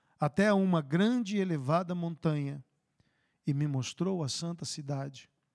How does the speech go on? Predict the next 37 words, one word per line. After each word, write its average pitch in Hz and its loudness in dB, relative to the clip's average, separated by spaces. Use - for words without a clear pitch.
Note 147 -4
bem, 139 -2
ele 143 4
ia 160 4
mostrar 147 0
a 139 0
noiva 147 4
e 139 2
mostrou 139 -2
a 131 -2
santa 143 -6
cidade, 135 -6
Jerusalém, 127 -2
que - -4
descia 160 6
do 175 4
céu 170 2
da 160 0
parte 165 -4
de 147 0
Deus, 175 -2
a 156 2
qual 202 10
tem 214 6
a 185 8
glória 180 8
de 147 0
Deus, 175 4
o 151 0
seu 190 6
fulgor 175 6
era 165 4
semelhante 165 2
a 165 -2
uma 151 0
pedra 156 0
preciosíssima, 151 -2